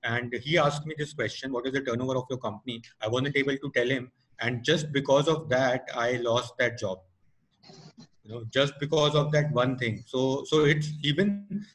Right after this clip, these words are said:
uh, you know, uh, the company you are applying to, you should know, uh, uh, you know, at least basics about it, and also the company you are working with,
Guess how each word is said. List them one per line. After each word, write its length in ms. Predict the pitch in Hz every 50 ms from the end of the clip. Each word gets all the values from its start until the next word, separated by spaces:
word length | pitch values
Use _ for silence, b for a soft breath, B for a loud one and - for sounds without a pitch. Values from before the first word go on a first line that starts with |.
| -
uh, 60 | 120
you 160 | 113 113 120 123
know, 200 | 143 170 180 160
uh, 180 | 127 117 117 113
the 120 | 113 131
company 380 | 127 127 113 117 117 - 160 170
you 100 | 165 156
are 120 | 160 156
applying 540 | 135 - - 131 120 117 123 - 170 156 151
to, 180 | 160 175 185 160
you 80 | 139
should 240 | 127 - - 147 143
know, 440 | 135 139 143 151 151 147 147 151 110
uh, 260 | 110 110 110 110 107 - b b b b b _ -
uh, 240 | - 110 110 113 117 - - - -
you 200 | 139 120 113 110
know, 120 | 127 143
at 260 | 139 131 117 117 -
least 240 | 135 147 151 151 - - - -
basics 400 | 117 120 117 117 147 147 151 -
about 340 | 156 131 139 139 139 139 151
it, 180 | 190 208 190 139
and 240 | 123 131 139 151 - 143
also 360 | 123 120 123 123 123 - 180
the 100 | 175 180 175
company 480 | - 131 127 120 - _ - 156 170 170
you 140 | 170 170
are 240 | 170 170 170 170 160 -
working 400 | 117 117 117 117 - 175 156 -
with, 180 | 131 139 147 135